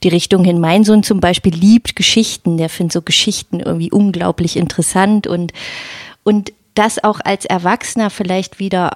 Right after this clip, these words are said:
aus sich herauszuholen und, und mal zu gucken, was ist das denn bei mir? Weil das erlebe ich halt auch ganz häufig bei meinen Kunden, das ist im Leben bei vielen verloren gegangen,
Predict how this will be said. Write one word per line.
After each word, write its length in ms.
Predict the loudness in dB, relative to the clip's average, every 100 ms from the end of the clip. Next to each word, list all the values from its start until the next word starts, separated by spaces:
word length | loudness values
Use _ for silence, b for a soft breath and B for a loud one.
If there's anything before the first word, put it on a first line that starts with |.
| -4
aus 260 | -4 -2
sich 200 | -2 0
herauszuholen 1160 | 2 4 4 2 0 2 2 6 6 8 6 6
und, 320 | 4 2 2
und 160 | 2 4
mal 160 | 4 2
zu 120 | 0
gucken, 320 | 0 2 2
was 160 | 2 0
ist 260 | -2 0 0
das 180 | 0
denn 240 | 2 2 4
bei 160 | 4
mir? 400 | 4 6 6 6
Weil 220 | 6 2 0 -6 _ _ b b b -2
das 140 | 0
erlebe 360 | 2 2 2 2
ich 120 | 2
halt 200 | 0 2
auch 180 | -2 2
ganz 260 | 0 2
häufig 340 | 2 4 2 2
bei 100 | 0
meinen 300 | 2 2 2
Kunden, 540 | 2 4 6 6 6 4 B B B B B B B _
das 160 | -2 0
ist 160 | 2
im 120 | 6 6
Leben 300 | 6 6 6
bei 140 | 4
vielen 340 | 2 4 6
verloren 480 | 6 4 4 4 4
gegangen, 440 | 2 2 2 2